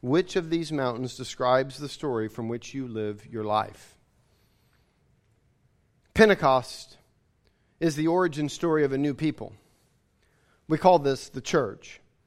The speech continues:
It is the people of the coming kingdom. A people who live in the ways of that kingdom now, speculating on the king's return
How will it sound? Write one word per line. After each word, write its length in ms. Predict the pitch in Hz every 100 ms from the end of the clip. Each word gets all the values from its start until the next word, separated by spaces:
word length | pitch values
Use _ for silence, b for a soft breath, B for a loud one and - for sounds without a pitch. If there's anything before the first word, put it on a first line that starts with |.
| _ _ _ _
It 120 | 160
is 180 | 175 139
the 100 | 147
people 380 | - 185 170 156
of 160 | 147
the 100 | 139
coming 400 | 139 160 156 135
kingdom. 520 | 120 156 143 107 92 98 _ -
A 60 |
people 280 | 131 180 160
who 120 | 135
live 300 | 151 165 175
in 100 | 165
the 80 | 151
ways 400 | 147 156 165 139
of 120 | 131
that 220 | 147 147
kingdom 400 | - 156 156 151
now, 300 | 143 139 151
speculating 720 | 156 - 160 160 147 139 139 139
on 140 | 135
the 80 | 131
king's 340 | - 151 127
return 640 | 131 123 151 151 143 131